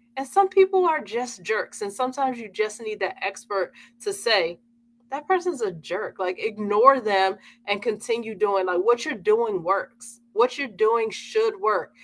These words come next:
Here's a few things that we could do to tweak. What you can't ever get back is your time. So what I don't want you to do is wait until November and you're like, "Crap, Black Friday's coming. Let me get some stuff together." And you're in the noise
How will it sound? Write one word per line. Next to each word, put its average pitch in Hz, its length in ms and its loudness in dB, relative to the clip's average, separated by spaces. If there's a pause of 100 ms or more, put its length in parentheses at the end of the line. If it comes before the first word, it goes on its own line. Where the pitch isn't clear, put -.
(180)
Here's 254 240 0
a 226 60 0
few 226 200 -8
things 202 300 -4
that 185 120 -2
we 185 140 0
could 185 160 -8
do 180 140 2
to 240 80 -12
tweak. - 460 -14 (300)
What 208 240 2
you 240 120 -6
can't 233 480 -4 (120)
ever 214 280 0
get 190 260 -2
back 170 260 -4
is 170 180 -6
your 147 100 -12
time. - 480 -14 (340)
So 202 180 0
what 196 180 2
I 185 120 4
don't 196 380 2
want 240 220 -4
you 254 60 -8
to 226 120 -12
do 240 240 -4
is 196 260 -6
wait 180 420 0 (420)
until 196 360 -6
November 196 600 -2
and 190 100 -2
you're 185 120 -4
like, 180 220 -8
"Crap, - 500 -12 (720)
Black 240 220 2
Friday's 226 480 4
coming. 214 540 0 (160)
Let 220 180 0
me 262 180 2
get 220 280 -2
some 220 140 -6
stuff - 280 -4
together." 196 580 0 (240)
And 208 220 0
you're 220 240 2
in 427 240 -8
the 202 100 -4
noise 403 640 2